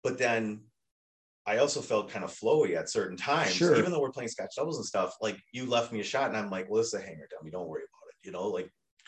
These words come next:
Speaker 1: and I just nail it 'cause I
Speaker 2: Yeah,
Speaker 1: just,
Speaker 2: yeah.
Speaker 1: I just
Speaker 2: But,
Speaker 1: dodged.
Speaker 2: but you were, you were feeling confident and you're in a rhythm. And so things are going good, but it's like you get there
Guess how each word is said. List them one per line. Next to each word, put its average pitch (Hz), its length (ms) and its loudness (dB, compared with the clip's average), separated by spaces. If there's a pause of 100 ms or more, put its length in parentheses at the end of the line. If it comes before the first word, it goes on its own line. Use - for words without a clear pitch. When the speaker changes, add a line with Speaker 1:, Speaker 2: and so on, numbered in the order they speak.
(140)
Speaker 1:
and 113 120 0
I 110 80 2
just 101 220 -8 (180)
nail 123 260 4
it 107 80 0
'cause 110 100 -8
I 131 80 6
Speaker 2:
Yeah, 139 180 10
Speaker 1:
just, 113 120 6
Speaker 2:
yeah. 131 140 8
Speaker 1:
I - 40 6
just 151 120 10
Speaker 2:
But, - 100 6
Speaker 1:
dodged. - 240 4
Speaker 2:
but 156 120 4
you 185 80 10
were, 175 160 10
you 165 140 10
were 151 80 10
feeling 151 340 4
confident 160 540 4
and 131 80 0
you're 127 120 4
in 110 80 4
a 107 80 6
rhythm. 147 440 8 (200)
And 123 140 0
so 143 120 6
things 165 280 4
are 151 60 6
going 131 200 6
good, 147 200 12
but 131 80 4
it's 117 120 0
like 120 140 -2
you 131 100 -4
get 170 280 2
there 110 340 8